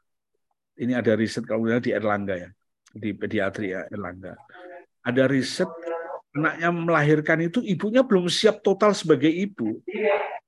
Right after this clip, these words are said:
Gitu. Itu banyak sekali. Minimal de-, kesiapan dari sisi psikologi,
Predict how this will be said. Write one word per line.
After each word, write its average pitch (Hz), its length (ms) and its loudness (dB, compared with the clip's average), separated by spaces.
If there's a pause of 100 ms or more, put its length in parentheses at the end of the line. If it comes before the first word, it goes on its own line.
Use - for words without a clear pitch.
(600)
Gitu. 98 240 -8 (140)
Itu 214 80 -2 (100)
banyak 175 720 4
sekali. 170 320 6 (720)
Minimal 233 400 4
de-, - 220 4
kesiapan 185 480 2
dari 165 180 6
sisi - 400 -2
psikologi, 170 720 2